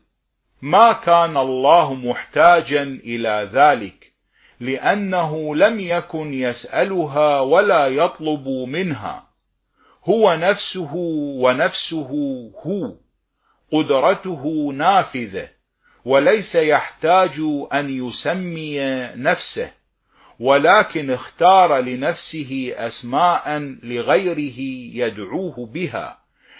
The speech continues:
لأنه إذا لم يدعى باسمه لم يعرف، فأول ما اختار لنفسه العلي العظيم،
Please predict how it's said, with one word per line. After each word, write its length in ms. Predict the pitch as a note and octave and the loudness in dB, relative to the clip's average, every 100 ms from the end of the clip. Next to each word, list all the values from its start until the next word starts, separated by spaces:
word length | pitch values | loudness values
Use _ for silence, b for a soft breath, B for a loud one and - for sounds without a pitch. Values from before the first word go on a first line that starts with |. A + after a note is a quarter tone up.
| b | b
لأنه 1000 | B2 C#3+ D#3 G#3 G3 F3+ D#3 D#3+ D3+ C#3+ - | -4 0 0 0 0 0 0 -2 -4 -6 -6
إذا 420 | C3+ C3 B2+ C3 | -2 2 2 2
لم 280 | C#3+ G3 F3+ | 0 -2 -4
يدعى 720 | D#3 F3+ D#3+ B2+ B2 A#2+ A2+ | -4 -2 2 4 6 4 2
باسمه 880 | C3+ F3+ E3+ E3 C#3+ C#3 C#3 B2+ B2 _ | -4 -6 -10 -10 -8 -8 -8 -10 -12 _
لم 300 | B2 G#3 B3+ | 2 2 2
يعرف، 680 | D#3+ C#3 G#2+ A2 F2+ - _ _ _ _ _ _ _ | -2 -2 0 0 0 -4 _ _ _ _ _ _ _
فأول 960 | - D3+ C#3+ G#3+ A#3+ G#3 F#3 E3+ E3 D3 | 2 4 6 4 4 2 2 0 -6 0
ما 140 | C3+ | 0
اختار 680 | B2+ - E3 F#3 F#3 D#3 D3+ | 0 -2 4 6 6 6 4
لنفسه 960 | C#3 B2 B2 D3+ F3 - D#3 C#3 C3+ C#3 | 2 -2 -2 -2 -4 -8 -10 -8 -6 -6
العلي 840 | A#2+ G2+ G#2+ A#2 F#3 F3+ D#3 D3+ | -2 0 2 0 -6 -8 -2 0
العظيم، 840 | D3+ B2+ G2 G#2 A#2+ E3 D3+ A2+ F2 | 2 2 0 -2 -6 -6 -8 -8 -12